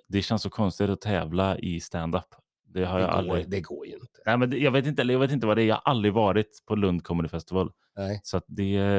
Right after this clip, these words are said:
Speaker 1: det ska bli jättekul. Eh, jag ska se vart jag ska sova någonstans, eller om det blir att jag sover i min lilla Saab Sedan.
Speaker 2: Hör
Speaker 1: Och
Speaker 2: ni det här nu? Lund,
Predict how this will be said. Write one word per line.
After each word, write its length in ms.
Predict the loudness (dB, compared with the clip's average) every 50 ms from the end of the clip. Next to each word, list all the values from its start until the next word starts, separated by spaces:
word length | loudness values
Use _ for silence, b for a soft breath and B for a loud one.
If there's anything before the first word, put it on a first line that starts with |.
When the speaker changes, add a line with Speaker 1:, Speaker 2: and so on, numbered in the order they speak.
| 0 0
Speaker 1:
det 120 | -2 -4
ska 160 | -4 -4 -4 -4
bli 100 | -2 -2
jättekul. 800 | -2 -2 -4 -6 _ -14 -12 -6 -2 0 0 0 0 -2 -4 -8 -12 _ _ _ -10
Eh, 140 | -8 -8 -8 -8 -8
jag 180 | -6 -8 -8 -8
ska 140 | -6 -8
se 260 | -8 -6 -4 -2 -2 0
vart 240 | -2 -2 -6 -4
jag 320 | -2 -2 -2 -2 -2 -6 -8
ska 160 | -10 -10 -8
sova 280 | -6 -4 -2 0 0 0
någonstans, 500 | 0 -2 -4 -6 -8 -8 -8 -10 -8 -6
eller 180 | -4 -4 -2
om 140 | -2 -4 -2
det 100 | -4 -4
blir 140 | -6 -6 -10
att 140 | -12 _ -12
jag 80 | -12
sover 440 | -10 -8 -8 -8 -6 -6 -6 -6 -6
i 100 | -6 -4
min 280 | -4 -4 -4 -4 -6 -6
lilla 380 | -6 -6 -4 -4 -6 -6 -8
Saab 360 | -8 -10 -8 -8 -8 -8 -10
Sedan. 600 | -10 -8 -8 -4 -2 -2 -2 -2 -2 -4 -6 -10 -12 _ _ _ _
Speaker 2:
Hör 500 | -12 -4 2 4 4 6 6 6 6 4 4
Speaker 1:
Och 60 | 4
Speaker 2:
ni 100 | 4 4
det 140 | 4 4 2
här 320 | 2 2 0 2 2 2
nu? 240 | 0 0 0 0 0
Lund, 520 | 0 2 4 4 4 4 4 2 0 0